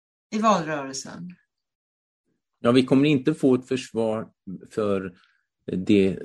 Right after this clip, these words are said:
Speaker 2: som vi tror på när det gäller demokrati och kultur och konst.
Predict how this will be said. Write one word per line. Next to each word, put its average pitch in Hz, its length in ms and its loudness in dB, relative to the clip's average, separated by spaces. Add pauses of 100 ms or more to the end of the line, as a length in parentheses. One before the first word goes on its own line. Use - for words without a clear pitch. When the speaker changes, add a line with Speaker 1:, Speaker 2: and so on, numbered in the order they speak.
(120)
Speaker 2:
som 92 420 0 (1000)
vi 101 160 -2
tror 95 300 2
på 90 200 -2
när 90 120 4
det 90 40 2
gäller 87 160 0
demokrati 87 800 -2
och 87 120 -6
kultur 85 540 -4
och 80 100 -6
konst. 82 380 -6